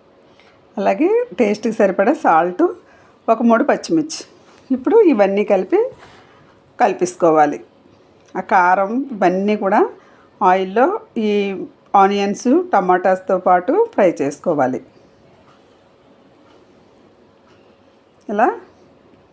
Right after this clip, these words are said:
ఫ్రై చేసుకొని వాటర్ వేసుకొని మనం ఒక త్రీ మినిట్స్ వాటర్లో మనం ఉంచాలి కాసేపు.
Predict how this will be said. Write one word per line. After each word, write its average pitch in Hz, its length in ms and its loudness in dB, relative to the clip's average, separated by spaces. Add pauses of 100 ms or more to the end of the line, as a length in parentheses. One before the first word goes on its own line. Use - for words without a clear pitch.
(1300)
ఫ్రై 208 320 -2
చేసుకొని 190 680 0 (840)
వాటర్ 208 360 2
వేసుకొని 202 760 -2 (120)
మనం 208 320 0
ఒక 196 300 -2
త్రీ 220 260 0
మినిట్స్ 226 760 0
వాటర్లో 202 580 0 (640)
మనం 196 300 0 (180)
ఉంచాలి 202 640 0
కాసేపు. 175 500 -2